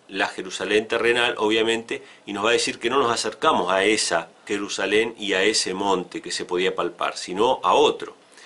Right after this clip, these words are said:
Dice: "Sino que os habéis acercado", verso veintidós, "al monte de Sión, a la ciudad del Dios vivo, Jerusalén la celestial,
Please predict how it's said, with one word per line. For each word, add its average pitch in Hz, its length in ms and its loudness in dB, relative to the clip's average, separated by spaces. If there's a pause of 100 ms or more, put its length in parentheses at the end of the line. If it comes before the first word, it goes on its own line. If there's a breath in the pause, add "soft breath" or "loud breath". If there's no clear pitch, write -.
(220 loud breath)
Dice: 104 420 0
"Sino 131 460 0
que 147 80 2
os 131 240 2
habéis 151 400 2
acercado", 123 720 2
verso 95 300 0
veintidós, 113 520 0 (540 loud breath)
"al 110 260 2
monte 170 540 0
de 139 100 0
Sión, 139 640 4
a 107 140 2
la 110 160 4
ciudad 123 360 0
del 131 200 -6
Dios 143 200 -2
vivo, 120 300 0
Jerusalén 113 720 0
la 113 120 2
celestial, 104 920 -2